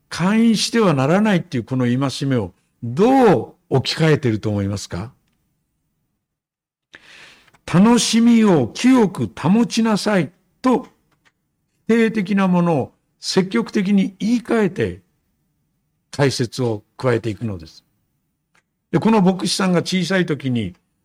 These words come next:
オランダの改革派の、オランダ系の改革派の教会でですね、堅苦しい牧師の聖書朗読を聞きながら、嫌だなと思った経験を、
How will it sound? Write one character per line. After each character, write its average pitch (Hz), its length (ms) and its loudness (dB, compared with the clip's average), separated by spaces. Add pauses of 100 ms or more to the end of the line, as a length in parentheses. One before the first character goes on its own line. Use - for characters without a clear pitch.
オ 143 80 -2
ラ 143 100 4
ン 151 80 0
ダ 151 80 0
の 143 140 -2
改 143 180 -2
革 139 140 -4
派 139 200 -4
の、 135 220 -4 (300)
オ 131 80 -8
ラ 139 100 0
ン 135 60 -2
ダ 131 100 -2
系 131 160 -2
の 131 160 -2
改 131 180 -4
革 131 140 -4
派 131 160 -6
の 123 120 -4
教 120 200 -6
会 117 180 -4
で 120 120 -8
で 110 80 -8
す 110 160 -14
ね、 104 160 -12 (560)
堅 156 180 -2
苦 156 320 -4
し 156 280 -2
い 127 40 0
牧 139 260 -4
師 135 140 -6
の 113 300 -4 (600)
聖 143 280 2
書 143 160 0
朗 143 180 0
読 127 240 -6
を 107 80 -4
聞 - 40 -14
き - 200 -10
な 123 140 -4
が 117 80 -6
ら、 107 180 -8 (220)
嫌 156 260 -2
だ 160 120 -10
な 156 340 -10
と 170 120 -6
思 160 140 -2
っ 175 100 -8
た 160 140 -4
経 156 260 -4
験 156 300 -4
を、 185 320 0